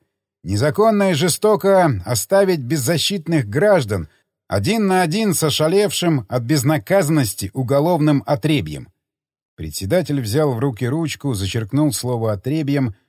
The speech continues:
написал сверху «зверьем». «Сурово?» Да, сурово. Но зато всего за полтора месяца мы навели порядок на улицах наших городов. Были и иные демагогические измышления.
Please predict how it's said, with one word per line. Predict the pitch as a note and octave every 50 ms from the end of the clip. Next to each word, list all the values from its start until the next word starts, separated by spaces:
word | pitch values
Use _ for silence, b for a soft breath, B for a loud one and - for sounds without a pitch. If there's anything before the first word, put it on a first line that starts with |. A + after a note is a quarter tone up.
| b _ -
написал | E2 F2 E2+ F#2+ F#2 - C#3+ D3+ D3+
сверху | C3 - - - D3 D3 A#2 - C3 A#2+
«зверьем». | G2 F2+ F#2 A2+ B2+ B2+ B2 A2 G2 E2 C#2+ B1 - _ _ _ _ _ _ _ _ _ _ _ _ _
«Сурово?» | - - G#2 A2+ E3 A3 A#3+ A#3+ A3+ C#3+ F#2+ D2 - _ _ _ _ _ _ _ _ _ -
Да, | - C3 F3+ G#3+ -
сурово. | - G3+ G3+ F3+ E3 D#3+ D#3 D3+ D3 C#3+ C3 G#2+ - _ _ _ _ _ _ _ -
Но | F2+ G2+ A#2
зато | G#2+ C3 D#3 D3+ - G#3+ A3+ G#3+
всего | D3+ - - E3 F3 F#3+ G3+ F#3+
за | D3+ C3 F3 D#3+
полтора | - F3 E3+ C3+ - F3+ F#3 G3+ F#3+ F3
месяца | F3+ G#3+ G#3+ G3 - - C3+ G#2+ - A2
мы | A2 D#3 F3+
навели | F3+ F3+ F3 F3 F3+ F#3 G3+ F#3+
порядок | C#3+ - - D#3+ E3 F#3 G3 F#3 D3+ D3+ B2 -
на | C3 C#3 D3+
улицах | F3 G3+ G#3 F#3+ D#3+ D3 - E3+ C#3+ -
наших | A2+ A#2 D#3 E3 - - D3 C3 G2+
городов. | F2+ F#2+ C3 C#3 D3 D3+ C#3 C#3 F#2+ E2 - _ _ _ _ _ _ _ _ _ -
Были | D3 D#3+ D#3 A3 A#3 A#3 A#3 A3
и | - A3+ A#3+ A#3+
иные | A#3+ A3+ A3 A3 G#3 G3+ G3+ G3
демагогические | D#3+ C3+ D#3 E3+ F3 D3+ E3+ E3 D3 G3+ G#3+ E3+ - - - - F#3+ F#3+ F3+
измышления. | D#3 C#3 E3 F#3+ D3 - D#3 D3+ D3+ C3+ B2 A#2 A2+ G#2+ G2+ F#2 E2+ -